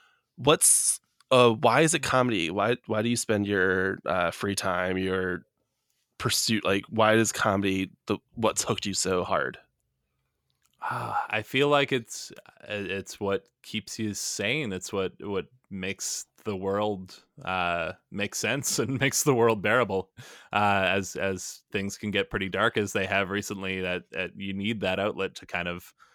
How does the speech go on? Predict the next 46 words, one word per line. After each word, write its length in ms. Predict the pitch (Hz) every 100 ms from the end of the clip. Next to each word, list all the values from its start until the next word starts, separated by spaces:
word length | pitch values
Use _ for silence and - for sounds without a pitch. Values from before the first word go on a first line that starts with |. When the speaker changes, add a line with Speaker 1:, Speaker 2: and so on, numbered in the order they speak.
| _ _ _ _ _ _ _ -
Speaker 2:
process 600 | - 98 156 - 92 -
what's 200 | 101 -
going 300 | 98 101 95
on 420 | 92 98 98 95 - -
in 140 | 98
the 80 | 92
world. 360 | 95 110 98 101 _ _ 92
It's 180 | 104
less 220 | 120 120 135
of 80 |
a, 60 | 110
like, 280 | 107 98 101
what, 300 | 104 104 104
what 260 | 101 98 - _ -
do 140 | 113
I 60 | 90
like 240 | 95 101
about 240 | 110 92 87
comedy 340 | 95 92 92
and 100 | 90
what's 180 | 92 -
drawn 260 | - 98 98
me 80 |
to 80 | 90
comedy, 400 | 92 90 90 92
and 100 | 90
more 220 | 92 92
like, 240 | 90 87 - -
why 300 | 92 90 92
do 160 | 92
I 140 | 90 87 - -
have 240 | 98 -
to 100 | - 92
do 240 | 107 107
comedy? 440 | - 110 95 92
It's, 200 | 92 - 95
it's 220 | 95 101
a 40 |
necessity 640 | 92 92 - 98 - 98 131
<laughs> 40 |
at 60 | -
this 180 | 160 -
point, 300 | 160 143 131
I 80 |
feel 240 | 120 113 120
like. 240 | 95 92